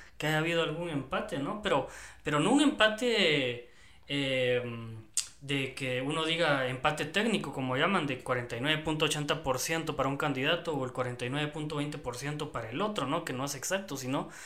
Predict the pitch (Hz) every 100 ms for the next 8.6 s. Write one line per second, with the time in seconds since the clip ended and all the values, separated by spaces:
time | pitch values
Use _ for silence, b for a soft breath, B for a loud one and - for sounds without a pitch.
0 | B B B 147 180 - 151 160 196 180
1 | 170 175 170 180 180 175 127 131 131 117
2 | - 180 214 175 175 175 B B B B
3 | 127 123 165 170 160 165 170 - 165 165
4 | 160 180 143 - - 233 233 - 123 107
5 | - b b b 127 123 135 151 135 123
6 | 135 226 196 175 156 135 117 143 156 135
7 | 123 143 214 214 147 - - - b b
8 | b b - 123 117